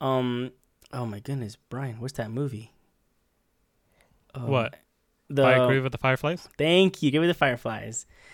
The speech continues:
Speaker 2: You
Speaker 1: It's
Speaker 2: got the
Speaker 1: kinda like
Speaker 2: baby
Speaker 1: that
Speaker 2: got
Speaker 1: where
Speaker 2: it.
Speaker 1: it's really, really hard to, like, really stomach. But it is am-,
Speaker 2: Yeah.
Speaker 1: an amazing movie. I have not watched. Obviously, it's my plan to watch. I just know that it's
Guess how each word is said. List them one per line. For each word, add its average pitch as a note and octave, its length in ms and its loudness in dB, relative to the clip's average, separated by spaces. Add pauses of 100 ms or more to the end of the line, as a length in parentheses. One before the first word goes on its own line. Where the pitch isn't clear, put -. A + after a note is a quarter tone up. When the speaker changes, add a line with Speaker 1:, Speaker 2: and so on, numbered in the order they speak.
(240)
Speaker 2:
You A#2+ 80 -4
Speaker 1:
It's C#3 120 2
Speaker 2:
got - 60 -6
the - 40 -8
Speaker 1:
kinda F3 180 2
like E3+ 180 2
Speaker 2:
baby A2+ 60 -2
Speaker 1:
that D#3+ 140 2
Speaker 2:
got D#3 80 4
Speaker 1:
where C3+ 120 4
Speaker 2:
it. B2+ 40 0
Speaker 1:
it's - 140 -8
really, D3+ 400 2
really C#3 240 2
hard A#2 440 -4 (240)
to, A#2+ 160 -4
like, G#2+ 360 -6
really C3+ 200 0
stomach. G2+ 420 -8 (100)
But A2 160 -8
it C3 160 2
is B2 240 0
am-, C#3 80 -8
Speaker 2:
Yeah. A2+ 340 2
Speaker 1:
an C3+ 80 -2
amazing B2 440 2
movie. A#2 260 -2
I B2 40 -2
have D#3+ 140 4
not F#3 200 4
watched. D#3 280 2
Obviously, C#3 380 -2
it's C3 100 -4
my B2+ 100 -4
plan B2 240 -8
to E3+ 120 -4
watch. C3 260 -6
I A#2+ 80 -10
just B2 200 -10
know B2 280 -4 (420)
that A#2 200 -4
it's A#2+ 240 -6